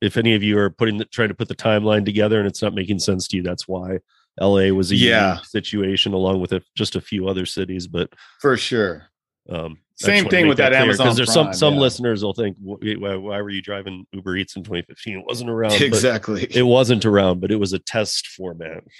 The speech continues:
Speaker 2: Exactly. So it was really
Speaker 1: Yeah,
Speaker 2: just
Speaker 1: it was,
Speaker 2: experimental.
Speaker 1: it was as beta as it could be, and they were just
Speaker 2: Exactly.
Speaker 1: using the, they were as, using the di-, database from the rideshare drivers. Um,
Speaker 2: Exactly. And I was just trying to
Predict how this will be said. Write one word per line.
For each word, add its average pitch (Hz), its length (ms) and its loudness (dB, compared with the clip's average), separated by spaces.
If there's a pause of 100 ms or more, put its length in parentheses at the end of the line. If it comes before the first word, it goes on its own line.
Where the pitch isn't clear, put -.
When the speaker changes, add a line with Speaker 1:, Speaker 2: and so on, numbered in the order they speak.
(140)
Speaker 2:
Exactly. 98 840 0
So 101 240 0
it 101 120 0
was 90 420 -8
really 98 720 2 (520)
Speaker 1:
Yeah, 95 80 -6
Speaker 2:
just 110 200 -2
Speaker 1:
it - 60 -4
was, 110 100 -2
Speaker 2:
experimental. 113 220 2
Speaker 1:
it 131 200 4
was - 20 4
as 117 120 2
beta 131 320 2
as 113 180 2
it 113 120 -2
could 107 180 -8
be, 107 280 2
and 104 120 -2
they 104 80 0
were 101 100 -2
just 104 140 -2
Speaker 2:
Exactly. 110 680 0
Speaker 1:
using - 100 -8
the, 107 60 -8
they 117 100 4
were 113 140 2
as, 101 200 -2
using 110 360 0
the 104 60 2
di-, 101 280 2 (160)
database 101 520 0
from 98 200 -16
the 98 80 -6
rideshare 95 480 -4
drivers. 90 560 -12 (640)
Um, 139 80 6
Speaker 2:
Exactly. 127 640 2
And 117 100 0
I 165 120 4
was 120 180 0
just 110 180 -6
trying 113 280 -2
to 76 220 -8